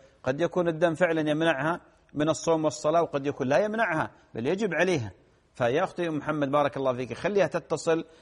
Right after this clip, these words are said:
لأن هي صاحبة السؤال أدرى بحالها. هناك أسئلة دقيقة جدًا ما يمكن أن تستنيب المرأة أحد، أو ما يمكن أحد أن ينوب عن المرأة في الجواب عنها.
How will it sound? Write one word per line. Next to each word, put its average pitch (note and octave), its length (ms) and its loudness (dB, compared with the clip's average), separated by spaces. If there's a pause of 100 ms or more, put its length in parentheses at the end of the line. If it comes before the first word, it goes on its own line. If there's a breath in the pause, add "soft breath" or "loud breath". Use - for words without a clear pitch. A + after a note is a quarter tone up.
(100)
لأن C3+ 240 2
هي D#3 360 4
صاحبة E3+ 500 0
السؤال D3+ 480 -2
أدرى F#3 520 2 (360 soft breath)
بحالها. B2+ 560 -2 (160)
هناك C#3+ 320 -4
أسئلة F3+ 340 0
دقيقة D3+ 440 0
جدًا C#3+ 440 2 (320 loud breath)
ما E3 180 0
يمكن E3+ 400 -2 (400 soft breath)
أن C#3+ 240 -2
تستنيب D#3 640 0
المرأة C#3+ 380 2
أحد، D3+ 300 0 (420)
أو C#3 100 2
ما F3 180 2
يمكن F#3 260 -2
أحد D#3+ 280 -4
أن D#3 120 0
ينوب E3 280 0
عن C#3 160 0
المرأة D3 460 2 (240 soft breath)
في C3+ 80 -4
الجواب C#3 600 4
عنها. G#2+ 340 0